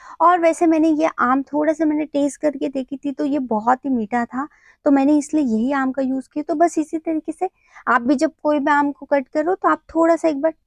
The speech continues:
टेस्ट करके देख लो, अगर वो मीठा हो तो आप वही आम ले लीजिए। और आप देख सकते हैं ये उसकी गुठली के जगह है जो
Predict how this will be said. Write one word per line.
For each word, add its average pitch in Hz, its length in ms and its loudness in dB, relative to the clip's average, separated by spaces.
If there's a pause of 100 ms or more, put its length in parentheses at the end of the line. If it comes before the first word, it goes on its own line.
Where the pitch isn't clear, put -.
(300)
टेस्ट 269 240 0
करके 294 300 -4
देख 285 220 -2
लो, 320 80 0
अगर 294 160 2
वो 294 60 -2
मीठा 254 300 0
हो 269 80 -2
तो 269 120 -10
आप 269 140 -6 (100)
वही 233 160 0
आम 226 200 -2
ले 214 180 0
लीजिए। 269 300 -4 (280)
और - 140 -2
आप 320 120 2
देख 285 260 0
सकते 320 260 -6
हैं 277 80 -2
ये 285 100 -2
उसकी 311 300 -4
गुठली 254 380 -2
के 302 400 -4 (200)
जगह 262 320 4
है 302 140 0
जो 247 360 2